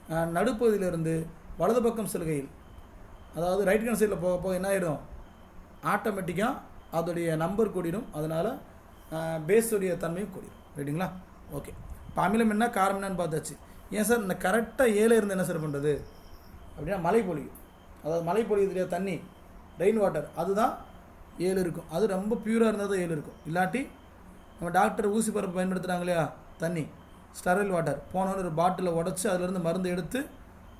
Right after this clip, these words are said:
ஊசி போடுவாங்க. அந்த பாட்டில் உடைக்கிறாங்க இல்லையா, அதுலேருந்து என்ன, என்ன எடுக்கிறாங்க அப்படின்னா, மருந்து எடுக்க மாட்டாங்க. என்ன எடுப்பாங்க? அதுல இருந்து எடுக்கக்கூடியது சாதாரண தண்ணி தான்,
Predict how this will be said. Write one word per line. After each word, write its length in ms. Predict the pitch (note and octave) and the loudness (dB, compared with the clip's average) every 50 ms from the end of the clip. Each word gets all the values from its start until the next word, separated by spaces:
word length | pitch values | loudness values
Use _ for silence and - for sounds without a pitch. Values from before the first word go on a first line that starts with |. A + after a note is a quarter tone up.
| - - - | -16 -10 -8
ஊசி 120 | E3+ D3+ D#3+ | -6 -6 -4
போடுவாங்க. 400 | C#3+ C#3+ B2+ A2+ G#2+ - - - - - - - - - - - - - | -6 -6 -8 -10 -12 -14 -18 -18 -20 -20 -20 -18 -18 -18 -20 -20 -16 -8
அந்த 680 | - D3+ F#3 G#3+ A3+ A#3 A#3 A#3 A3+ A3 G#3 G3 - E3 E3 | -4 -2 0 2 2 4 4 6 6 6 4 4 0 -2 0
பாட்டில் 300 | F3 F#3 G#3+ A3+ A3 A3 | 2 4 4 4 2 2
உடைக்கிறாங்க 320 | G#3 G#3 G#3 G3+ G#3 G3 G3 | 0 0 0 0 0 0 0
இல்லையா, 240 | F#3+ G3+ G#3 G3 | 0 0 0 2
அதுலேருந்து 200 | G3 F#3+ G3+ G3+ | 0 0 0 0
என்ன, 160 | G3+ G3 F#3+ F#3 | 0 0 2 0
என்ன 220 | F#3 G#3 G#3+ G#3+ | 0 0 0 0
எடுக்கிறாங்க 240 | F#3 G3 F#3 F#3 F3+ | 0 0 0 0 0
அப்படின்னா, 200 | F3 F3 G3+ G3 | 0 -2 0 0
மருந்து 300 | F3+ F3+ G#3 A3 A3+ G#3 | 0 2 4 4 4 4
எடுக்க 220 | F#3+ D#3+ D#3+ D3 | 2 0 -4 -6
மாட்டாங்க. 220 | C3+ C3 B2+ - - - - - - - - - - - - - - - - - - - - - - - - - | -6 -8 -12 -16 -18 -20 -20 -20 -20 -20 -20 -20 -20 -20 -20 -20 -20 -20 -20 -20 -20 -20 -20 -20 -20 -20 -12 -4
என்ன 200 | E3 F#3 A3 A#3+ | -2 0 2 4
எடுப்பாங்க? 400 | A#3 A3 G#3+ G3+ G3 F3 D3+ C3 A2+ - - - - - - - - - - - - - - - - - - - - - - | 4 4 4 4 2 0 0 -2 -6 -10 -14 -20 -20 -20 -20 -20 -20 -20 -20 -20 -20 -20 -18 -18 -18 -18 -20 -20 -20 -8 -6
அதுல 260 | D3 E3+ E3+ F3 F3+ | -4 -4 -2 0 0
இருந்து 280 | F#3 G3+ A3 A3+ G#3+ G3 | 0 2 2 2 2 2
எடுக்கக்கூடியது 520 | G3+ F#3+ G#3 F#3 F#3+ F3+ F3+ F#3 B3+ - | 0 0 -4 -4 -4 -2 -2 -2 -2 -4
சாதாரண 440 | - - F3+ F3 F3 F3 F#3 G3 G#3+ | -6 -6 -4 -2 0 0 0 0 -2
தண்ணி 320 | G3+ - E3+ E3+ F#3 F#3+ | -2 -4 -2 -2 -2 0
தான், 220 | E3 E3+ D#3+ - | 0 -2 -2 -4